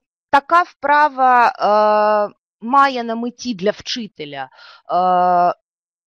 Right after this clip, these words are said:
відпрацювання не тільки граматики, а й лексики за певною темою. Крім того, м, ми, е, таким чином відпрацьовуємо дуже важливу річ, як опис малюнка. А, проте, е, це розуміємо ми, коли ставимо мету уроку. Що, е,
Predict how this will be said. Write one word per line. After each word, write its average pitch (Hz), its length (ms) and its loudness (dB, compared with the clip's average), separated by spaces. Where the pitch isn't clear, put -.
відпрацювання 262 960 -4
не 262 300 -8
тільки 240 460 -12
граматики, 196 760 -8
а 208 140 -2
й 185 40 -2
лексики 180 480 -10
за 170 100 -20
певною 185 500 -16
темою. 320 420 -6
Крім 285 320 -10
того, 190 440 -4
м, 175 140 -10
ми, 254 400 -6
е, 233 80 -6
таким 233 360 -8
чином 233 300 -14
відпрацьовуємо 226 800 -10
дуже 214 360 -12
важливу 202 540 -10
річ, 202 300 -16
як 185 100 -12
опис 247 380 -8
малюнка. 185 560 -12
А, 208 200 4
проте, 294 680 -2
е, 208 240 2
це 320 140 -2
розуміємо 262 520 -8
ми, 285 140 -6
коли 240 260 -8
ставимо 226 400 -4
мету 196 320 -14
уроку. 170 400 -14
Що, 349 320 -6
е, 320 60 -6